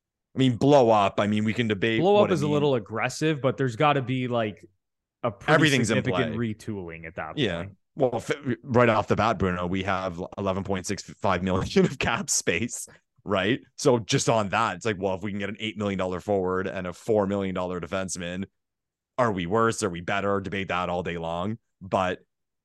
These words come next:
Speaker 1: it'll be a shakeup, that's for sure. I mean, I, I, I just think it more in the way of, I mean, any team, if, if a team lost a five point five million dollar player and a six million dollar player in the same summer,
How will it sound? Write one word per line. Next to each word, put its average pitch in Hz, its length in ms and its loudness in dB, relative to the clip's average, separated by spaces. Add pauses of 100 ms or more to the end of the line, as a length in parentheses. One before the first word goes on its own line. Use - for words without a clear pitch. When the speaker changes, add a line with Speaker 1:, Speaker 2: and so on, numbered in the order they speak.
(420)
Speaker 1:
it'll 170 140 4
be 120 140 0
a - 20 -2
shakeup, 98 560 -6
that's 90 240 -6
for 80 120 -16
sure. 82 440 -12 (180)
I 104 100 -6
mean, 107 280 -6
I, 135 120 -2
I, 147 160 0 (120)
I 131 40 2
just - 180 -8
think 123 180 -4
it - 160 -6
more 107 440 -2
in 104 160 -6
the 98 80 -6
way 92 300 -6
of, 87 420 -8 (480)
I 139 60 -2
mean, 135 160 2
any 120 180 0
team, 85 280 -10
if, 95 80 -8
if 107 240 -8
a 101 40 -2
team 104 360 -6
lost 92 520 -4 (960)
a 123 40 -2
five 113 340 2
point 107 220 -2
five 101 300 -2
million 107 300 -4
dollar 107 260 0
player 110 380 -2
and 92 80 -8
a 85 40 -10
six - 280 -8
million 104 320 -2
dollar 104 260 -2
player 107 380 -2
in 101 60 -4
the 95 80 -4
same 95 300 -4
summer, 113 520 -2